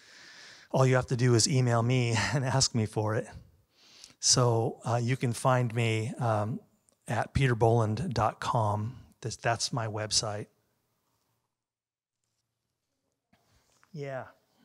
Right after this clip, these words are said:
Two, two, uh, L's, exactly. B O L L A N D. Um, and when you're on the website, there's a contact button. Drop me a note and say, "Hey, I was at the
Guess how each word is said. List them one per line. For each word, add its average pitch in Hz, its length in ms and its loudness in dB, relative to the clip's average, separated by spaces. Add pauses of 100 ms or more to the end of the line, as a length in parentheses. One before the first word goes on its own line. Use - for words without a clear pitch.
(260)
Two, 185 180 12 (300)
two, 170 340 4
uh, 165 140 2
L's, 139 320 4
exactly. 123 400 -2 (340)
B 143 220 2
O 143 140 4
L 131 160 0
L 123 180 -2
A 120 60 -4
N 120 160 0
D. 113 180 -2 (560)
Um, 131 340 8
and 151 160 8
when 175 160 12
you're 170 100 10
on 160 120 8
the 151 60 8
website, 147 360 4
there's 127 160 0
a 131 60 0
contact 127 600 0
button. 123 360 0 (600)
Drop 120 300 4
me 135 60 2
a 120 80 2
note 120 160 6
and 127 100 0
say, 143 140 0
"Hey, 151 160 2
I 147 100 4
was 131 180 2
at 135 180 4
the 120 200 2